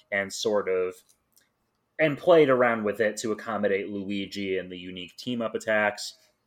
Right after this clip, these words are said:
and also just this blistering sense of humor that, um, it just gives, it gives the Mar-, Mario universe such personality. Um,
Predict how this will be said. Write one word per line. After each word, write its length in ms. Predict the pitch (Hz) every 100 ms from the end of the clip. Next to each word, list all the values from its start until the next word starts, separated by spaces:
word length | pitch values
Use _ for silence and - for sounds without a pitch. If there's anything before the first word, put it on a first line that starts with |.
| _ _ _ _ _ _
and 140 | 127 117
also 240 | 120 113
just 200 | 104 110
this 140 | 104 -
blistering 800 | _ 120 151 - 131 104 90 101
sense 260 | 113 107
of 80 | -
humor 400 | 104 98 92 87
that, 140 | 92 90 90
um, 240 | 87 92 104 110 107
it 180 | 110 107
just 200 | 120 -
gives, 280 | 135 107 - _ - -
it 120 | 160
gives 220 | 208 202
the 80 | 143
Mar-, 300 | 151 139 135
Mario 400 | 131 120 117 110
universe 500 | 104 107 101 95 - -
such 240 | 107 -
personality. 840 | 107 95 - 92 90 92 87 85 - _ _ _ -
Um, 400 | 127 127 127